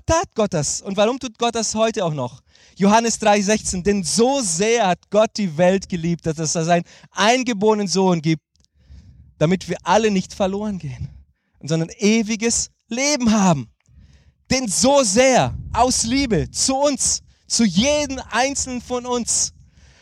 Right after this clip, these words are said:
Und du, und es steht noch weiter, "Gott hat seinen Sohn nicht in die Welt gesandt, um sie zu verurteilen,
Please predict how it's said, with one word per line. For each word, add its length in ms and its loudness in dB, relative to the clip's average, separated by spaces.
Und 380 2
du, 540 0
und 160 -4
es 100 0
steht 220 -4
noch 120 -2
weiter, 400 2
"Gott 360 2
hat 120 -2
seinen 240 -2
Sohn 380 0
nicht 220 -2
in 80 -4
die 140 -2
Welt 220 2
gesandt, 480 -2
um 200 -4
sie 100 -6
zu 160 -4
verurteilen, 800 2